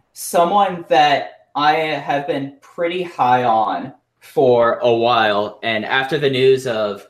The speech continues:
this last weekend, I'm pretty happy to see that he is breaking out to become,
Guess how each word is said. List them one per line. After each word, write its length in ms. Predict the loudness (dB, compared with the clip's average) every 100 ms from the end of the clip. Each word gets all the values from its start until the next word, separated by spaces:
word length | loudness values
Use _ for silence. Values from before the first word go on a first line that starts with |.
| _ _
this 180 | -6 0
last 360 | 0 2 0
weekend, 640 | -2 -2 -2 -4 -4 -6 -8 -2
I'm 400 | -2 -2 -4 -6
pretty 360 | 0 0 0
happy 400 | -2 -2 -2 -2 -4
to 80 |
see 400 | -6 -6 -4 -4 -2
that 380 | -2 -2 -4 -12 _ _
he 380 | -6 0 2 2
is 520 | 0 -2 0 0 -4
breaking 480 | -4 -2 0 -2 -2
out 340 | 0 -2 -4
to 100 | -10
become, 600 | -12 -8 -4 -4 -4 -8